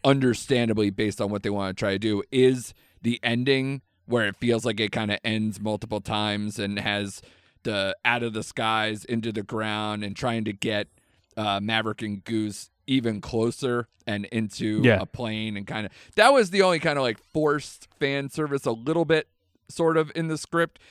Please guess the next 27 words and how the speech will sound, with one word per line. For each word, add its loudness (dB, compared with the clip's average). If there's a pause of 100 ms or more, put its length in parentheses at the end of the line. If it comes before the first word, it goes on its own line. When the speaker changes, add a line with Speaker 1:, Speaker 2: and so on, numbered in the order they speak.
(160)
Speaker 1:
But 4
even 0
then, -2
that 6
worked 0
for -6
me. -4 (360)
It 4
didn't 2
bother 2
me. -2 (160)
It -4
kinda 2
stutter 0
steps -4
the -6
script -4
a -2
little -2
bit -2
in -12
the -4
third -2
act 0
because -4
of -2
it. 0